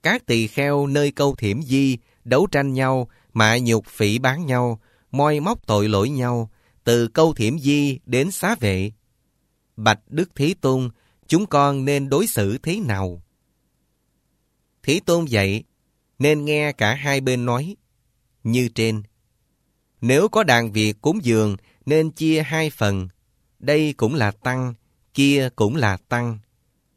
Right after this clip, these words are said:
Này các cư sĩ, như thỏi vàng chia làm hai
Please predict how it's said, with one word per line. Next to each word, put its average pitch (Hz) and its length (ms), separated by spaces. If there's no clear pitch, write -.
Này 117 300
các 156 240
cư 160 180
sĩ, 110 400
như 170 220
thỏi 135 240
vàng 107 380
chia 156 200
làm 104 180
hai 151 260